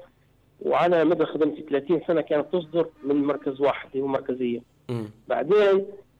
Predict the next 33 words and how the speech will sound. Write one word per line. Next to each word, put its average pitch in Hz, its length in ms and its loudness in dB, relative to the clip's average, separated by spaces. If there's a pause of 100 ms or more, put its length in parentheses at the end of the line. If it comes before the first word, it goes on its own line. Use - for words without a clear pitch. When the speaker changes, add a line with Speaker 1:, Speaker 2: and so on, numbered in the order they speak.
(140)
Speaker 1:
آه، 147 180 2
هو 170 260 2
بعد 147 260 0
صدر 165 160 0
قانون 160 280 0
ثلاثة 160 240 -2
وعشرين 139 300 -4
سنة 143 160 -2
ألفين 135 240 -8
وعشرة، 165 400 2
وهو 151 520 0
صدر 160 240 -2
في 139 160 -6
ألفين 160 240 -4
وعشرة 135 380 0
في 117 100 -14
شهر 165 240 0
عشرة. 135 460 -2
Speaker 2:
مم. 123 180 -6 (180)
Speaker 1:
يعني 135 220 0
قبل، 170 440 2
آه، 139 640 -2 (160)
ألفين 139 260 -2
وحداش. 185 380 0 (560)
فالمواطن 190 460 2
ما 151 100 0
كانش 175 300 0 (140)
م-، 135 360 -4
يعني 143 360 2
عنده 147 260 2
إلمام 143 320 2
بالقانون 131 420 -2
هذا، 196 240 2